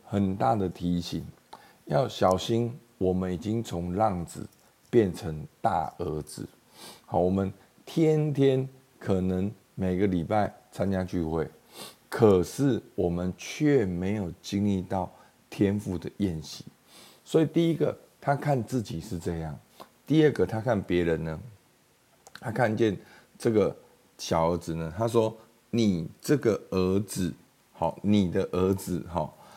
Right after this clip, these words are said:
和娼妓吞尽了你的产业。他一来，你倒为他宰了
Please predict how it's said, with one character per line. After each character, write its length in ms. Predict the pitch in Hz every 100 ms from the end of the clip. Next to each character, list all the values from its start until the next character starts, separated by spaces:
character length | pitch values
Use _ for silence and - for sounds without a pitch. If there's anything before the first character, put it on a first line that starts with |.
| - _ -
和 180 | 104
娼 380 | 104 - 131 131
妓 200 | 123 123 -
吞 420 | - 156 147 151
尽 220 | 139 131
了 80 | 98
你 160 | 85 78
的 120 | 78
产 300 | 67 80 76
业。 220 | 87 87 - _ - - -
他 200 | - 123
一 140 | 139 107
来， 260 | 87 80 -
你 160 | 85
倒 180 | 82 110
为 200 | 110 104
他 240 | 92 95 92 - _ -
宰 420 | - 87 82 80
了 220 | 82 80